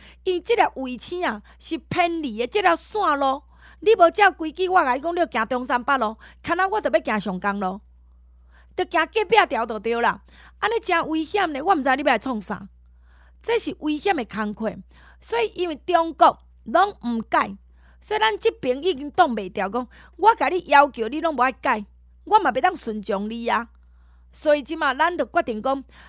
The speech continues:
即马去中国佚佗，暂时停止招人。结果有诶做即个中国团诶，该该死啊！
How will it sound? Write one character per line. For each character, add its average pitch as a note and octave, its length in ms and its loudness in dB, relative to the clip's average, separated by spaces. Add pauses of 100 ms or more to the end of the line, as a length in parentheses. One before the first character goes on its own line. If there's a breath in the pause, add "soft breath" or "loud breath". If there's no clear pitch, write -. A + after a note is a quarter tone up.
(100 loud breath)
即 - 180 -2
马 F#4+ 220 2
去 - 220 -2
中 D4 340 0
国 C#4 200 0
佚 - 200 -6
佗， G3+ 380 -8 (400 soft breath)
暂 C4 480 0
时 B3+ 360 -8 (120)
停 A#3 500 -4
止 E4 340 -4 (120)
招 A#3 340 -2
人。 F#3+ 320 -4 (540 soft breath)
结 G#4 100 -2
果 A4 140 2
有 D#4+ 140 4
诶 C#4+ 100 2
做 F#4 260 0
即 F#4+ 140 -4
个 E4 80 -2
中 D#4 260 0
国 G4 140 -2
团 G#3 320 -4
诶， A#3 160 -4 (100)
该 - 160 2
该 C#4+ 240 0
死 D4+ 160 -8 (140)
啊！ G#3 200 -2